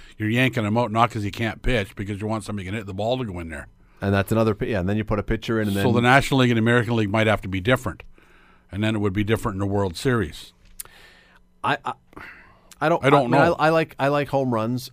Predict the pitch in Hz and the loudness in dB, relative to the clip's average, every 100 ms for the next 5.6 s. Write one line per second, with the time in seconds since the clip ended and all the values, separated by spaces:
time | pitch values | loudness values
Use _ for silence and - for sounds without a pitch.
0 | - 120 131 131 117 117 117 107 104 117 | -10 -4 -4 -2 0 0 -2 0 0 0
1 | 120 101 95 95 98 92 92 98 - 95 | -2 -4 -2 -2 -2 -2 -2 -2 -2 -2
2 | 85 80 92 90 87 92 92 95 101 92 | -2 -2 -2 -2 -2 0 0 0 0 -2
3 | 90 - - 92 98 90 82 87 - 95 | -6 -6 -4 -2 -2 -2 -6 -6 -2 0
4 | 92 92 90 - 92 95 85 98 156 180 | 0 -2 -4 -4 -4 -2 -2 -2 -2 0
5 | 185 175 190 139 80 78 | 4 6 6 4 0 -8